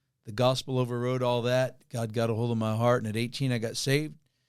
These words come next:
Radically, radically saved. I was gonna do a career in the military, but, uh, God called me to preach, and, and that way overrode any other ambitions in life, and just started going forward from there.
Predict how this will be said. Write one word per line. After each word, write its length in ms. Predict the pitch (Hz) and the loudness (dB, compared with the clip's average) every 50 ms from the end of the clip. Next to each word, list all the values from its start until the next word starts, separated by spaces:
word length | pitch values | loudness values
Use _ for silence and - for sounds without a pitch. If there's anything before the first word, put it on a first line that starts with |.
| _ _ _ _ _ _ _ _ 143 | _ _ _ _ _ _ _ _ -8
Radically, 600 | 117 123 131 143 147 147 143 135 156 151 147 147 | 2 4 4 4 4 2 0 -4 -8 -10 -8 -8
radically 480 | 143 120 127 131 139 143 135 - 147 131 | -6 -4 -2 -2 -2 -2 -4 -8 -10 -10
saved. 420 | - - 147 143 143 147 143 123 | -8 -4 -4 -4 -4 -4 -6 -6
I 60 | 113 | -6
was 140 | 107 107 104 | -6 -6 -2
gonna 180 | 101 120 117 113 | 0 0 0 0
do 180 | 110 110 120 | 0 0 0
a 60 | 113 107 | 0 0
career 340 | - - - 120 117 123 | -4 -6 -4 0 2 2
in 120 | 123 120 117 | 2 2 2
the 60 | 117 | 2
military, 580 | 113 120 131 139 135 131 - 135 131 131 127 123 | 2 2 2 2 0 -2 -2 -2 0 2 0 0
but, 340 | 104 110 107 104 104 101 - _ _ _ _ _ _ _ _ _ _ _ _ _ _ _ | 0 0 0 0 -2 -4 -8 _ _ _ _ _ _ _ _ _ _ _ _ _ _ _
uh, 320 | - 117 110 110 107 107 101 | -8 -6 -4 -4 -4 -4 -4
God 300 | 95 113 113 117 113 - | -2 0 0 0 -2 0
called 220 | - 127 120 113 | 2 2 4 4
me 100 | 120 113 | 2 0
to 40 | 104 | -2
preach, 400 | 98 - 127 123 123 113 - - | -2 0 0 0 0 0 -2 -2
and, 420 | 117 104 104 104 101 98 98 113 - _ _ _ _ _ _ _ - | -2 -2 -2 -2 -4 -6 -8 -12 -14 _ _ _ _ _ _ _ -10
and 160 | 110 107 107 | -6 -4 -4
that 180 | 113 113 117 113 | -4 -4 -4 -4
way 300 | 110 117 117 120 120 117 | -2 0 2 4 4 4
overrode 720 | 113 113 110 113 107 110 117 120 117 117 117 110 107 101 104 - _ _ _ _ _ - | 4 4 4 2 2 4 6 6 6 4 4 0 -2 -6 -12 -18 _ _ _ _ _ -8
any 220 | 117 117 117 113 | -4 -2 0 2
other 220 | 113 110 113 110 | 2 2 2 0
ambitions 580 | 113 110 107 107 107 117 110 - - 123 107 101 | 0 0 0 0 0 0 0 0 -2 -4 -2 -2
in 100 | 110 107 | -2 -2
life, 380 | 107 110 120 127 123 123 120 - | 2 2 2 2 2 -2 -6 -10
and 260 | 104 95 92 92 98 - _ _ _ _ _ _ _ | -14 -12 -12 -14 -14 -16 _ _ _ _ _ _ _
just 140 | - 113 - | -10 -8 -4
started 280 | - 120 113 107 104 | -2 -2 -2 -2 -2
going 220 | 98 117 110 107 101 | -2 0 0 -2 -2
forward 300 | - - 120 113 107 101 | -2 0 0 0 0 -2
from 160 | 107 107 101 | -6 -6 -4
there. 300 | 107 117 123 110 104 | -2 -2 -2 -4 -6